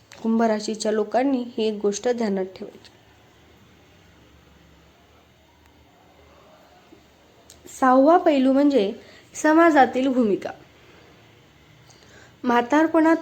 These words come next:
कुंभ राशीचे लोक समाजकार्यात सक्रिय राहतात. गावात, शहरात किंवा समाजात त्यांची विचारवंत म्हणून ओळख तयार होते.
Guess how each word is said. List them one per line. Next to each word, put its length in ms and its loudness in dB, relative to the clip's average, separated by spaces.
कुंभ 240 8
राशीचे 560 2
लोक 340 2
समाजकार्यात 840 -2
सक्रिय 440 2
राहतात. 360 -2
गावात, 520 2
शहरात 580 -2
किंवा 260 0
समाजात 540 -6
त्यांची 420 0
विचारवंत 800 2
म्हणून 420 2
ओळख 480 2
तयार 240 -2
होते. 420 -12